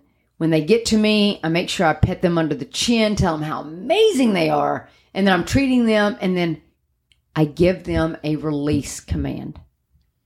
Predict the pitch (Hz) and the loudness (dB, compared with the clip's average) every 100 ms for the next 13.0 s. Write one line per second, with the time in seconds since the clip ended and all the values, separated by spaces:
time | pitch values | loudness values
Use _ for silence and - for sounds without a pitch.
0 | _ _ 202 196 175 170 175 170 175 156 | _ _ 2 4 2 0 0 0 -2 -4
1 | - 160 156 147 135 143 135 - - - | 0 0 2 0 -2 -4 -6 -6 -10 -14
2 | - _ _ _ 170 151 160 214 - 196 | -16 _ _ _ -2 2 2 2 0 0
3 | 190 180 175 170 165 - 175 160 170 165 | 2 2 2 0 -2 -8 -6 -2 2 2
4 | 151 143 165 170 190 185 185 160 151 151 | 2 4 2 2 0 2 0 -2 -2 0
5 | 147 - - - 190 190 190 175 - _ | -2 -4 -4 0 2 4 2 0 -10 _
6 | _ _ 226 208 196 180 175 170 - 175 | _ _ 4 6 6 4 2 2 0 -2
7 | - 180 165 170 185 170 196 160 156 147 | 2 2 2 -2 -6 -6 -4 -2 -2 -4
8 | 151 - 156 147 143 131 127 - - _ | -6 -10 -6 -4 -6 -6 -10 -14 -18 _
9 | _ _ _ _ _ - 190 190 175 196 | _ _ _ _ _ -2 -2 -2 2 2
10 | 220 208 - - 285 330 254 151 151 143 | 2 -2 -8 -4 2 4 4 2 -2 -4
11 | - _ _ _ _ _ 185 190 175 170 | -8 _ _ _ _ _ 0 2 2 0
12 | 165 - - - 185 175 175 151 139 127 | -4 -6 -8 -2 0 0 -2 -4 -4 -8